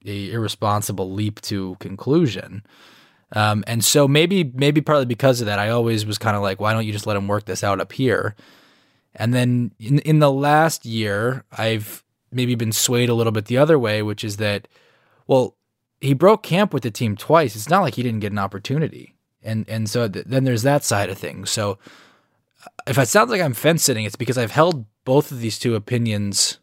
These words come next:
in the last two years at different times. And, and I think both are kinda credible. I'm at the point now where, you know, I,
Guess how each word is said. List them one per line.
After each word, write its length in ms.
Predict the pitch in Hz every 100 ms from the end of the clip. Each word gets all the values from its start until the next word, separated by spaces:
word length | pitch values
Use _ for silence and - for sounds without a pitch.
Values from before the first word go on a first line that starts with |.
| _ _ _ _
in 140 | 117 110
the 80 |
last 320 | 104 104 98 -
two 120 | 110
years 520 | 98 104 90 - -
at 160 | 101 110
different 300 | 104 101 -
times. 500 | 107 98 - - -
And, 260 | 101 101 -
and 120 | 110
I 80 | 107
think 300 | 139 127 -
both 220 | 127 117
are 60 |
kinda 220 | 104 113 95
credible. 560 | - 110 95 90 101 _ _ _ -
I'm 140 | 147
at 100 | 196
the 80 | -
point 280 | 185 170 113
now 280 | 110 117
where, 420 | 131 110 104 101 101 _ _ _ _ _ _ _ _ _ _ _
you 80 | 117
know, 220 | 101 98 - _ _ _ _ _ -
I, 180 | 113